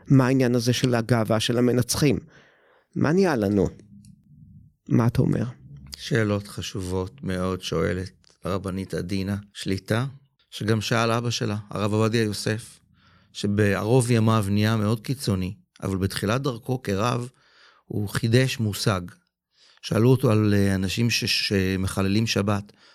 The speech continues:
Speaker 2: אבל עושים קידוש. האם היין שלהם נחשב כשר? כי יש מצב שהם גויים.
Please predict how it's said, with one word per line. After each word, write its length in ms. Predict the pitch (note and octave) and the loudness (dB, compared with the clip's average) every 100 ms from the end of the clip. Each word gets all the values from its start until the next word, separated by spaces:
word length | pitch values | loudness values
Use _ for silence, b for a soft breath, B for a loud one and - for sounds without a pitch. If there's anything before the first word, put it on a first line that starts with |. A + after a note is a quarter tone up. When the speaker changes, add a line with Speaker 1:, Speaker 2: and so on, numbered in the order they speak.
| - | -8
Speaker 2:
אבל 160 | G2+ F#2+ | -4 -2
עושים 280 | F#2 A#2 | 0 0
קידוש. 540 | A2+ - G#2+ G#2 - - _ b b - | 0 0 2 2 0 -6 _ b b -4
האם 240 | G#2+ A#2 | 2 4
היין 380 | A#2 A#2 A2 A#2+ | 4 4 4 0
שלהם 340 | - G#2+ F#2+ | 0 0 0
נחשב 320 | F#2 F#2 F#2+ F2+ | -2 -4 -2 -2
כשר? 320 | - - - - - _ _ _ _ | -4 -4 -4 -6 -12 _ _ _ _
כי 80 | - | -6
יש 120 | - | -2
מצב 300 | G2+ F2+ G2+ | 0 2 0
שהם 340 | F#2 F#2 F2+ F#2 | 0 -2 -4 -6
גויים. 500 | A2 A#2 A#2+ F#2+ | 2 6 6 4